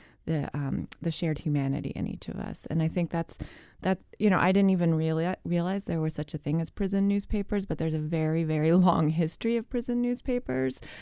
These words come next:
um, which the title of that episode references, a pretty interesting, um, story about the founding of the newspaper that Robert was the editor of,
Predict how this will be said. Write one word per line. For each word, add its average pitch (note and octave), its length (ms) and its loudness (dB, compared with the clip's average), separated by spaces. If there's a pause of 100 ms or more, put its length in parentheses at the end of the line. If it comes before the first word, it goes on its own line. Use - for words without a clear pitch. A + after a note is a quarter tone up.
(160)
um, D#3+ 220 2
which - 180 -4
the E3+ 80 0
title E3 400 -2
of D#3+ 120 -2
that D#3 160 -2
episode - 480 -6
references, F#3 800 -2
a D#3+ 80 -2
pretty D#3+ 240 0
interesting, G#3+ 720 -2 (480)
um, F3 340 2
story F#3 520 2
about E3+ 280 0
the E3 100 -2
founding F3 720 0
of D#3+ 580 -2
the D3+ 400 0
newspaper F3 480 0
that E3 160 0
Robert D3+ 340 0
was D3+ 200 -2
the D3 120 -4
editor F3+ 400 -2
of, G#3+ 180 -2